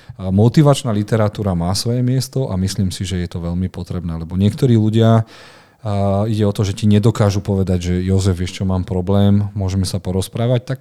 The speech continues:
idú do, teda do knihkupectva alebo do knižnice, vyberú si niečo takéto a zrazu ti povia, "Už som v pohode, už som v hygge".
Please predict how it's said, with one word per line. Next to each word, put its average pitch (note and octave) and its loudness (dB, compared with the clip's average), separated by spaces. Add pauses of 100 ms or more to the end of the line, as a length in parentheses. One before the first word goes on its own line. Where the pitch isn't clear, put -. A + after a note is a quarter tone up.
idú B2 0
do, A2 0
teda G2 -2
do F2+ -6 (400)
knihkupectva G#2+ -4 (160)
alebo E2+ -10
do G2 -6
knižnice, G2+ -4 (380)
vyberú A#2 4
si - -2
niečo G2 0
takéto G2+ -2
a F2+ 2
zrazu F2 0
ti - -14
povia, F2+ -8
"Už B2+ -2
som G2+ 0
v E2+ -4
pohode, F2+ -6
už F2+ -6
som G2 -4
v F2+ -2
hygge". F#2 -6